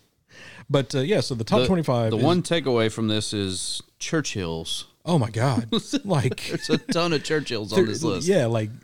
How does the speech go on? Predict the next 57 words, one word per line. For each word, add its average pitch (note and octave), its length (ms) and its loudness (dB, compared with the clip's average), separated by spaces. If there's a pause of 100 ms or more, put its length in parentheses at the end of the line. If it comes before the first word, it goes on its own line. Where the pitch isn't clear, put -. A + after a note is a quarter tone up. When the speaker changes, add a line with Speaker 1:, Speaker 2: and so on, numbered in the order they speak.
Speaker 1:
the C#3 180 -2
Churchill, D#3 840 2 (100)
like, A#2+ 360 -4 (160)
army C3+ 340 2
got A2 300 -4
together A2 540 -6 (500)
and B2 240 -2
just A#2 160 -2
said, A2+ 160 0
"You F3 80 4
know A3+ 100 6
what G#3+ 60 6
we - 80 4
Speaker 2:
Mm-hmm. F3 80 4
Speaker 1:
need? E3+ 260 2
We C#3+ 160 0
need F3 200 0
to B2+ 60 0
sell B2 360 0
more A2+ 400 0
of G2+ 160 -6
these G2 400 -6
this - 260 -8
year. G#2+ 140 -4
So - 120 -10
how A#2 140 -2
do D3+ 80 2
we C#3 100 -2
do A#2 140 -2
that?" - 380 -10 (680)
And G2+ 300 -4
that A#2 160 0
is A2 100 -4
how A#2 100 0
they G#2 80 0
do A2 120 0
it. F#2+ 180 -8 (380)
But, A#2 280 -4
uh, A2+ 220 2 (200)
we A#2 120 0
have E3 160 4
it - 160 0 (260)
pulled B2+ 180 -2
up B2 200 -2 (540)
on A2+ 100 0
our B2 60 0
phones A2+ 460 -2 (260)
because A2+ 220 -2
the A2 100 0
magazine D3+ 400 0
isn't A#2 180 0
out G2+ 120 -4
yet. G2 100 -10
I G#2+ 40 -8
think D#3 220 -4
it'll C#3 140 0
be, A2+ 500 -2